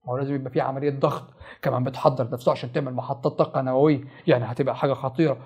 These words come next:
وموضوع الجدر ده أداة الضغط عليه تفضل تحت السيطرة وفي ليفل معين. نرجع لسد النهضة. رغم الملء المعلن من أبي أحمد وغيره، واحنا في مصر قلقانين منه لخطورة نقص المية وحصتنا اللي هي يا دوب خمسة وخمسين ونص مليار متر مكعب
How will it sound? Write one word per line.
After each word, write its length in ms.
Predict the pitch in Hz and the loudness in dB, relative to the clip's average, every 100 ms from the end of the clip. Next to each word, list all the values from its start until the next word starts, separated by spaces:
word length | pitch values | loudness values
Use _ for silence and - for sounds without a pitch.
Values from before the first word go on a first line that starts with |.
| - | -8
وموضوع 360 | 139 120 127 135 | -2 0 2 2
الجدر 300 | 131 143 135 | 2 2 4
ده 220 | 135 151 | 4 4
أداة 200 | 147 131 | 2 0
الضغط 400 | 139 131 156 - | -2 2 0 2
عليه 340 | 127 147 170 170 - _ _ _ | 2 4 4 2 -14 _ _ _
تفضل 280 | - 131 123 | -4 -2 -2
تحت 200 | 131 - | -4 -6
السيطرة 720 | 127 127 123 151 135 123 - - | -8 -8 0 2 2 -2 -8 -4
وفي 260 | 175 - | -4 0
ليفل 280 | 240 254 151 | 4 4 2
معين. 340 | 117 101 104 - _ _ _ _ 339 | -2 -8 -12 -18 _ _ _ _ 6
نرجع 240 | 320 185 | 10 10
لسد 320 | 156 170 170 | 10 8 4
النهضة. 360 | 139 165 180 151 | 4 2 4 4
رغم 260 | 147 135 131 | 0 0 -4
الملء 540 | 135 156 202 185 - | -2 2 2 0 -4
المعلن 600 | 139 147 202 190 180 135 | -4 4 8 8 6 0
من 120 | 127 | -6
أبي 260 | 123 135 143 | -10 -4 2
أحمد 380 | 190 196 202 196 - - | 2 4 0 0 -6 2
وغيره، 340 | 302 214 220 226 | 6 8 8 6
واحنا 260 | 202 - | 4 0
في 120 | 127 160 | -4 -2
مصر 220 | 156 143 | 0 0
قلقانين 480 | 135 147 160 185 180 | 0 -2 0 2 0
منه 220 | 196 180 | 0 -2
لخطورة 420 | 147 - 202 190 | -4 0 0 2
نقص 260 | 180 147 156 | -2 -4 -6
المية 320 | 147 220 220 | 2 4 4
وحصتنا 460 | - 143 - 180 151 | 0 -6 -8 -6 -4
اللي 120 | 143 | 0
هي 80 | 170 | 0
يا 120 | 160 | 2
دوب 200 | 196 180 - - | 2 2 -4 0
خمسة 320 | - 175 175 | 4 4 2
وخمسين 380 | 147 147 147 190 | -2 -4 -4 -2
ونص 240 | 180 - | -2 -2
مليار 300 | 175 156 190 | -2 2 2
متر 240 | 180 185 185 | 2 0 -2
مكعب 420 | 160 226 220 | 2 6 6